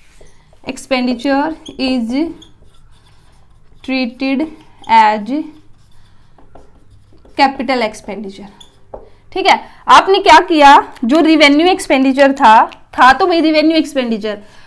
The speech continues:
और आपने इसको treat कर लिया capital expenditure। इसका मतलब क्या है, revenue expenditure का मतलब है वो पी एंड एल अकाउंट की debit side में आना चाहिए था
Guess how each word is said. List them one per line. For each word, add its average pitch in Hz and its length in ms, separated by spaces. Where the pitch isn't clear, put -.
और 302 120
आपने 320 240
इसको 381 200
treat 320 360
कर 294 140
लिया 285 280
capital 240 320
expenditure। 226 540
इसका 320 200
मतलब 339 240
क्या 311 140
है, 302 140
revenue 339 260
expenditure 339 580
का 330 120
मतलब 302 300
है 285 200
वो 294 280
पी 330 160
एंड 311 200
एल 339 100
अकाउंट 254 460
की 330 200
debit 302 320
side 311 260
में 311 80
आना 302 180
चाहिए 277 320
था 254 160